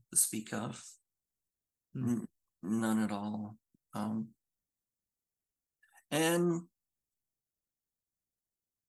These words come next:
Speaker 1: I think I've told you this story about the, um, w-, we didn't have cars. Our transportation was, you used a bicycle, or you went by foot,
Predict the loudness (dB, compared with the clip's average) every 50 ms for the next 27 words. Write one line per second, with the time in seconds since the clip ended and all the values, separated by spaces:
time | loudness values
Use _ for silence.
0 | _ _ _ _ _ -2 -2 -2 0 -2 -2 -2 -2 -4 -4 -4 -4 -4 -4 -2
1 | 0 0 0 0 2 4 4 6 6 6 4 2 2 0 -2 0 2 2 2 2
2 | 2 0 0 0 -2 -2 -2 -4 -6 -6 -4 -4 -4 -6 -8 -12 _ _ _ _
3 | _ _ _ _ _ _ _ _ _ _ _ _ _ _ _ _ _ _ _ _
4 | _ _ _ _ -8 -4 -2 -2 -2 -2 -4 -6 -8 -12 _ -20 -20 -20 -20 _
5 | _ _ -18 -14 -12 -10 -10 -10 -10 -12 _ _ -8 -4 2 2 2 4 4 2
6 | 2 2 0 -2 0 2 2 2 0 -2 -2 -2 2 2 2 2 2 0 0 0
7 | -2 -2 -2 -2 -2 0 0 0 0 0 -4 -8 -6 -4 -4 -2 -2 -2 0 0
8 | 0 0 0 -2 -6 -10 -18 -20 _ _ -4 -2 0 2 2 2 2 0 0 0
9 | 0 0 4 4 4 4 4 0 -4 -4 -2 0 0 0 0 0 -2 -4 -4 -4
10 | -4 -4 -4 -4 -4 -4 -4 -4 -4 -6